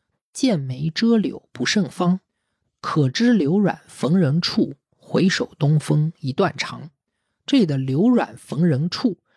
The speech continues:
说的是汉朝的时候，有一个人叫刘成，一个人叫阮肇，他们俩呢一起到山里去采药，结果迷路了，遇见两个仙女，后来四个人就在山里蹉跎了半年才想起回家。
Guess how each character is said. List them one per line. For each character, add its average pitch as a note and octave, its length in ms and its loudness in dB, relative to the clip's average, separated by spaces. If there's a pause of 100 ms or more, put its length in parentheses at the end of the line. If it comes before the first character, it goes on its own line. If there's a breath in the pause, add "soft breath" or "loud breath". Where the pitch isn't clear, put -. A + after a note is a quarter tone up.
(280)
说 B3+ 120 -2
的 A#3 80 4
是 F#3 140 -6
汉 B3+ 340 -2
朝 - 240 -6
的 B2 80 2
时 A#2+ 200 -4
候， - 320 -10
有 C3 100 -2
一 C3 80 2
个 F3+ 80 4
人 E3 80 2
叫 E3+ 140 2
刘 B2+ 240 0
成， D#3+ 400 -8 (100)
一 C#3+ 120 -2
个 C#3 60 4
人 C3+ 120 0
叫 E3 120 0
阮 C#3 300 -4
肇， G3+ 260 -2 (440)
他 - 120 -6
们 A#3+ 80 2
俩 C#3+ 140 -4
呢 C3 140 -2
一 G#3 40 0
起 D3 140 -8
到 D3 80 -4
山 A3+ 220 -2
里 F3 80 2
去 F#3 80 0
采 - 320 -8
药， G3 420 -2
结 - 100 -4
果 F3 60 2
迷 C3 220 0
路 A#3+ 200 0
了， - 120 -16 (500)
遇 G#3+ 100 -10
见 G#3 120 0
两 D3+ 100 -8
个 - 80 -20
仙 B3 320 -2
女， - 180 0 (420)
后 - 140 -4
来 F3+ 60 0
四 - 240 -6
个 E3 100 2
人 C3+ 120 0
就 C#3+ 80 0
在 D3 100 -2
山 F3 240 0
里 D3 100 2
蹉 - 300 0
跎 - 180 -6
了 C3+ 120 -4
半 G3+ 260 -4
年 G2+ 300 -12
才 - 120 -14
想 A#2+ 160 0
起 B2 100 -2
回 A2+ 200 -4
家。 B2 280 -4